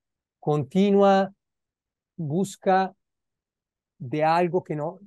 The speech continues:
no está, no es todavía, busca del futuro, casi, casi, no, no, no, se, se, se tiene que buscar una, una buena palabra, ¿no?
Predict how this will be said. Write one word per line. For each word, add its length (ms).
no 160
está, 420
no 260
es 120
todavía, 360
busca 380
del 140
futuro, 440
casi, 300
casi, 240
no, 80
no, 160
no, 240
se, 220
se, 280
se 300
tiene 220
que 60
buscar 260
una, 100
una 360
buena 200
palabra, 360
¿no? 200